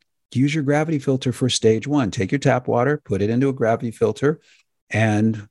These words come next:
take that gravity filtered water and put it into a distiller, 'cause you can't, one purification of that water is not gonna be enough.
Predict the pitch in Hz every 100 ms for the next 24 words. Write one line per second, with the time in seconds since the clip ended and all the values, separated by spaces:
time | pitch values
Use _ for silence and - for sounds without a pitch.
0 | _ - 117 - 120 113 101 117 135 180
1 | 160 127 120 101 110 98 104 107 110 113
2 | - 127 117 117 104 113 104 95 98 -
3 | - - - 165 123 73 - - 104 90
4 | - - - - 95 113 135 156 170 -
5 | - 151 143 135 151 156 147 131 107 131
6 | 139 127 95 101 104 113 113 110 - 101
7 | 95 95 92 123 - - -